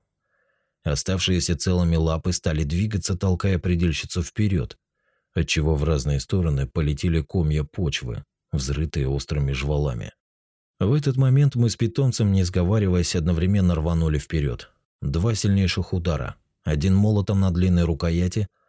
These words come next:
второй сдвоенный могучими лапами, вооруженными стальными когтями, буквально вбили башку твари в землю.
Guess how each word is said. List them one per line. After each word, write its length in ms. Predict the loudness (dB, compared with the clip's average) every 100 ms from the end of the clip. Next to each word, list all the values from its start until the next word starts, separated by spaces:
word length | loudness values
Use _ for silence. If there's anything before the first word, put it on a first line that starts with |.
| _ _
второй 400 | -6 -2 0 0
сдвоенный 580 | 0 0 2 4 4 4
могучими 560 | 2 0 -2 0 0
лапами, 460 | 2 0 0 0 0
вооруженными 840 | 0 0 -2 -2 0 0 0 0
стальными 560 | -2 -2 0 0 0 0
когтями, 600 | -2 -6 -4 -4 -4 -8 _ _ _ _ -4
буквально 540 | -2 0 0 2 2
вбили 500 | 2 -2 0 2 2
башку 420 | 0 -2 -4 -6
твари 380 | -6 -2 0 0
в 60 | -2
землю. 460 | -2 -2 -4 -8